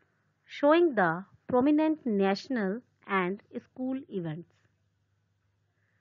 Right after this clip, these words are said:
Students, as we have read the chapter, and I hope that you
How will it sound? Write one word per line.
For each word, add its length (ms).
Students, 540
as 320
we 180
have 240
read 220
the 200
chapter, 680
and 120
I 160
hope 340
that 240
you 280